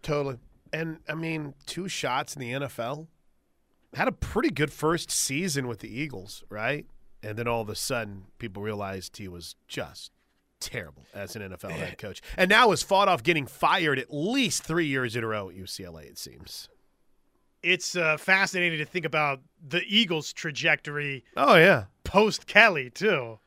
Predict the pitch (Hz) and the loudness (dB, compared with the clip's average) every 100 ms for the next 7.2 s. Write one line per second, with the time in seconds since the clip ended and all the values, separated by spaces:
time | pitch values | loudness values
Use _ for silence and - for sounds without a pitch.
0 | _ _ _ 180 196 202 185 330 302 180 | _ _ _ 2 2 2 2 4 8 8
1 | 214 226 - - 170 165 - - - 170 | 8 8 4 -2 0 0 -2 -8 -4 -4
2 | 151 139 143 143 160 - 151 143 - 147 | -4 -4 -4 -4 -8 -6 -4 -6 -6 -4
3 | 139 - 135 139 - - 127 120 135 139 | -4 -4 -8 -6 -6 -8 -8 -8 -6 -8
4 | 139 - 139 131 147 - 117 95 107 113 | -8 -6 -4 -4 -8 -8 -8 -8 -8 -8
5 | 151 - _ _ _ _ _ _ _ _ | -10 -14 _ _ _ _ _ _ _ _
6 | _ - 151 156 131 - 156 147 165 147 | _ -4 0 0 -2 -2 4 4 4 2
7 | 131 | 0